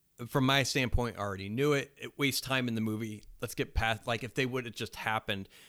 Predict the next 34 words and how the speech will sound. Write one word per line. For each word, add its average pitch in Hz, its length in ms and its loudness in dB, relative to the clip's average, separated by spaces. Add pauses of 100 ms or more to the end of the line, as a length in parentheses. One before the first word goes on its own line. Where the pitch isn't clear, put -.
(140)
to - 100 -10
where 113 140 -2
if 95 80 -8
they 95 100 -4
came 110 300 -4
up 101 160 -4
from 98 100 -6
the 90 80 -8
planet, 95 500 -6 (420)
it - 60 -8
was 98 120 -6
like, 90 160 -8 (220)
"Shit, - 340 -6
how 98 140 -8
long 95 160 -6
have 87 100 -12
we 85 140 -10
been 85 160 -12
gone?" 87 320 -12 (180)
To 139 80 -4
where 143 140 4
they 135 100 2
didn't 139 160 0
even 147 140 -2
talk 131 320 -2
about, 139 400 0 (120)
or 135 160 2
they 135 140 0
could 160 160 -2
have 151 100 0
just 120 160 -8
mentioned 123 360 -2
it, 90 100 -6
like, 92 200 -8